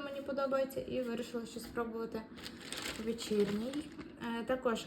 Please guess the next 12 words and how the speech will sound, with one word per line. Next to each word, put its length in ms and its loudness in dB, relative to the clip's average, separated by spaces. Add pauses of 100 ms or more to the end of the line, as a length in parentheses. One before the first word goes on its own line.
ензимна 420 6
пудра, 500 4
дуже 260 -2
класно, 440 0
корисно 480 2
для 180 2
шкіри, 460 2
е, 920 -6 (140)
особливо 480 0
для 180 4
проблемної 640 0
шкіри. 520 2